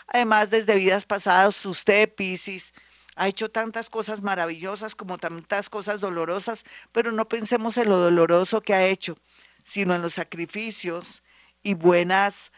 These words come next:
eh, cos-, digamos, buenas siembras que ha hecho desde vidas pasadas y ahora milagros a granel se le presentarán por estos días,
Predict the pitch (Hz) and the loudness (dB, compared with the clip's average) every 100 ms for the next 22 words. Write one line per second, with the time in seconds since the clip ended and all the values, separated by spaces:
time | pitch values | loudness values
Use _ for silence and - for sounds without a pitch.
0 | _ _ - 120 - 180 170 - 180 185 | _ _ -12 -10 -6 -4 -4 -6 -2 2
1 | 185 208 196 220 208 226 - 247 247 190 | 2 2 2 2 2 0 0 0 0 0
2 | 165 - 185 185 190 202 180 165 170 185 | -2 -2 0 0 -2 -6 -4 -4 -6 -6
3 | 214 - 196 208 196 190 180 226 226 170 | -8 -2 -2 -2 0 0 0 -2 -4 -6
4 | _ _ _ - 185 180 180 196 208 214 | _ _ _ 0 2 6 4 4 -2 -2
5 | 180 160 170 175 170 202 190 180 160 175 | -2 -4 -4 -8 -8 -8 -8 -10 -12 -12
6 | 156 156 170 190 196 170 156 - 185 175 | -8 -6 -2 -4 -6 -8 -8 -10 -12 -8
7 | 202 202 208 | -2 -2 -4